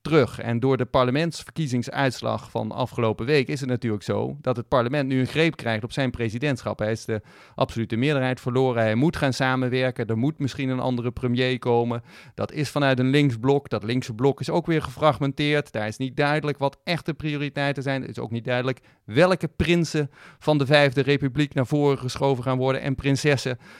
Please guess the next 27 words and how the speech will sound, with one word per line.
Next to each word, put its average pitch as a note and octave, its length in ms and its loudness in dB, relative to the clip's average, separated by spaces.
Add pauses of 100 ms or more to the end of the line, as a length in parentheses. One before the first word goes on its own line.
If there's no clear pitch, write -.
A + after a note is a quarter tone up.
(140)
om C#3 360 0
posities C#3+ 440 0
in D3 160 2
te C#3 100 -2
gaan C3 180 0
nemen B2+ 360 2
in C3 120 -2
die C3 120 -2
regering B2+ 540 -2
onder C3+ 260 -2
president B2 480 -2
Macron. C3 340 -2
Het A#2+ 100 -2
is A2 140 -4
niet C3 220 -4
duidelijk D3 460 0
waar C#3 220 2
de D3+ 60 -2
spanningsvelden D3 760 -2
allemaal C#3 260 0
zitten C#3 300 -2
met C3+ 300 -4
het - 140 -12
en C#3+ 180 2
marche C#3 300 2
van C3+ 160 0
Macron C3 480 0